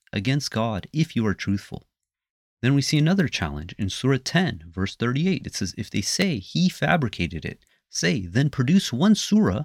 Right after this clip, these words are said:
like these and invite whomever you wish other than God if you are truthful." Surah eleven, verse thirteen, it's, it says, "If they say he fabricated the Quran, then tell them,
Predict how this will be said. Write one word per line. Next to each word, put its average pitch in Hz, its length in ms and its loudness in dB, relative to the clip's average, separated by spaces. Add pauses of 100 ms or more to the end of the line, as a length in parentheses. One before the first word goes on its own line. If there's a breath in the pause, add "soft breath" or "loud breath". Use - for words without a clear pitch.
(120)
like 131 280 0
these 180 460 0
and 123 140 2
invite 123 360 0
whomever 135 380 2
you 123 200 4
wish 165 320 2 (160)
other 156 200 2
than 104 160 2
God 143 360 0 (400 soft breath)
if 196 200 4
you 123 120 4
are 98 100 4
truthful." - 540 -4 (1040)
Surah 151 180 6
eleven, 147 340 6
verse 147 220 2
thirteen, 151 460 2
it's, - 280 -6
it 92 100 -6
says, 123 280 0
"If - 160 -2
they 123 120 0
say 185 300 0
he 180 220 2
fabricated 143 720 -2
the - 60 -10
Quran, 107 420 -6
then 160 180 2
tell 196 240 2
them, - 160 -10